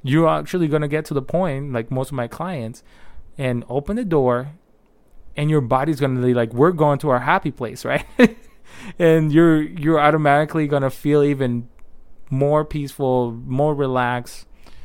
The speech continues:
just walking in, knowing that you're going to your happy place, to your home within your home. So that is why it's important, 'cause your body is gonna be trained to feel peaceful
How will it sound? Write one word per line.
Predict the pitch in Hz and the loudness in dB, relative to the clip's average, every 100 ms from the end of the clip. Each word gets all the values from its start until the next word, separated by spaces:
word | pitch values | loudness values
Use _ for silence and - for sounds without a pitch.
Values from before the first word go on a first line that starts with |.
| - - 123 | -16 -12 -4
just | 120 135 120 | 2 2 2
walking | 117 123 135 147 147 | -4 2 2 2 -4
in, | 127 123 120 | -2 -2 -2
knowing | 120 127 135 139 127 | 0 0 -2 -4 -4
that | 123 117 123 | -4 -4 -4
you're | 123 | -4
going | 120 127 120 | -2 -6 -6
to | - | -6
your | 120 | -6
happy | 113 117 113 | -6 -8 -10
place, | 113 101 - - - - - - | -14 -16 -16 -20 -20 -20 -20 -6
to | 120 | 0
your | 120 | 0
home | 127 135 127 | 0 -2 -2
within | 123 127 | -6 -8
your | 117 110 | -10 -10
home. | 101 - - - - - - - - - - - - | -14 -16 -20 -20 -20 -20 -20 -20 -20 -20 -20 -20 -10
So | - | -4
that | 120 127 156 | -2 0 0
is | 170 131 | -2 -4
why | 135 | -4
it's | 131 123 | -4 -6
important, | 123 - 120 - - - - | -10 -10 -12 -12 -18 -20 -12
'cause | 113 | -6
your | 117 | -4
body | 117 123 139 147 | 0 2 2 0
is | 143 | -4
gonna | 127 123 | -6 -8
be | 117 | -10
trained | - - 131 113 123 151 - - - - - - | -14 -6 -6 -6 -10 -14 -16 -20 -20 -20 -20 -8
to | 127 | -8
feel | - - 139 135 127 120 117 - - - - _ _ | -8 -8 -4 0 0 -2 -6 -14 -16 -18 -20 _ _
peaceful | - 139 127 - - | -8 -6 -6 -10 -14